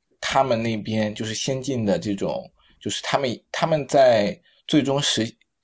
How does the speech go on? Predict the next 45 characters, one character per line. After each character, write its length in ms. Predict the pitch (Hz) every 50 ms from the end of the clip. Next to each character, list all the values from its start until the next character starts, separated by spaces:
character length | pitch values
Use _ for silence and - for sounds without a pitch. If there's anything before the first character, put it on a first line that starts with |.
| _ _
最 160 | - 151 156 143
终 160 | 147 151 156
形 200 | - - 110 113
成 180 | - 117 98 101
这 80 | 117
套 220 | 113 - 120 104 101
性 240 | 101 - - 120 113
教 140 | 117 110
育 40 | 95
方 180 | 95 - 107 110
案 200 | 117 107 104 98
之 100 | 107 107
前 260 | 104 - - 85 85
也 100 | 90 -
走 200 | - - - -
过 160 | - 98 101
很 180 | 98 - 85 82 80
多， 340 | 98 98 95 95 95 92 - - - - - - - _ _ _
呃， 260 | - 95 92 90 95
其 220 | - - - 98
他 180 | - - 120 131
的 80 | 123
路 180 | 98 98 101 92
子， 120 | - - -
所 200 | - - 113 110
以 280 | 117 113 107 98 95 87 - - - - - - _ _ -
这 100 | - 170
样 80 | 151
的 80 | 120 107
经 240 | 104 - 120 123 127
验 180 | 127 123 113
呢， 120 | 107 98 95
我 80 | 76
们 100 | 69 80
是 140 | - - 120
可 160 | 101 - 131
以 80 | 117 101
吸 200 | - - 113 110
取 220 | - - - -
的。 100 | - - -
但 180 | - 135 127 127
是 140 | 127 - 139
呢， 320 | 131 123 117 110 110 110 - _ _ - _ _ _ _
嗯， 580 | - 113 110 110 104 104 104 101 98 98 98 - _ - - _ _ _ _
在 180 | - - 160